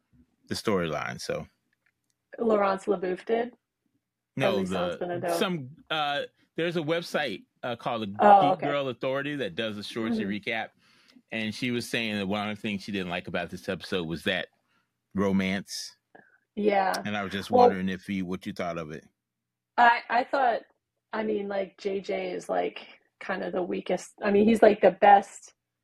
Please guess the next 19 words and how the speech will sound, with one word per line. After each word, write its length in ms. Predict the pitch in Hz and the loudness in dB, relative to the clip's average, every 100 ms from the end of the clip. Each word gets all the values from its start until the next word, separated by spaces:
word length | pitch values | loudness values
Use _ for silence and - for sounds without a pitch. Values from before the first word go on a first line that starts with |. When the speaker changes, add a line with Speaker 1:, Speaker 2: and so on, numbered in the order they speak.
| _ | _
Speaker 2:
player, 600 | - 214 202 202 226 240 226 | -4 0 0 2 0 0 -4
supposedly, 880 | - 226 240 233 240 226 233 233 214 | -8 -2 -2 -2 -4 -4 -4 -6 0
but, 180 | 196 - | 0 2
like, 360 | 185 180 - - | 2 0 -4 -8
kind 180 | 190 185 | -6 -6
of, 120 | 175 | -4
like, 280 | 175 170 - | -2 -4 0
the 140 | 185 180 | 2 2
least 440 | 175 190 185 - | 0 -2 -4 -4
interesting 480 | 180 190 175 175 160 | -4 -4 -6 -6 -8
character 800 | - 160 156 180 - 196 196 196 | -2 0 2 0 2 4 4 6
of 260 | 175 180 - | 4 4 2
all 200 | 170 180 | 0 0
the 100 | 175 | 2
veterans 520 | 175 175 180 180 180 | 2 4 2 -2 -2
that 120 | 175 | -2
they 80 | - | 0
brought 240 | 165 170 170 | 0 2 0
in. 240 | 185 214 | -2 -6